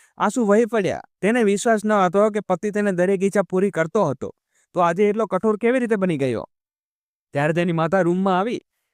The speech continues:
અને રડતા જોઈને કહ્યું, "શી થયું મારી દીકરી? તું આમ કેમ રડી રહી છે?" પ્રાચીને રડતા રડતા કહ્યું, "મમ્મી, મુકેશ મારા ઉપર બહુ ગુસ્સે છે.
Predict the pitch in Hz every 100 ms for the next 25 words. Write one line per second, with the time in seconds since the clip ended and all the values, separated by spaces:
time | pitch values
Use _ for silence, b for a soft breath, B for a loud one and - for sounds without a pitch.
0 | _ - 247 202 214 247 226 233 233 214
1 | 185 226 151 - _ _ _ _ _ _
2 | 208 233 233 233 208 208 190 185 226 180
3 | - _ _ _ _ 175 180 165 185 175
4 | 160 - 214 247 226 233 220 202 165 127
5 | 87 - _ _ _ _ 135 147 156 175
6 | 196 185 165 190 180 180 185 156 175 190
7 | - _ _ _ - 151 214 214 - _
8 | _ _ - 151 226 220 180 185 208 196
9 | 202 208 160 170 165 214 151 127 101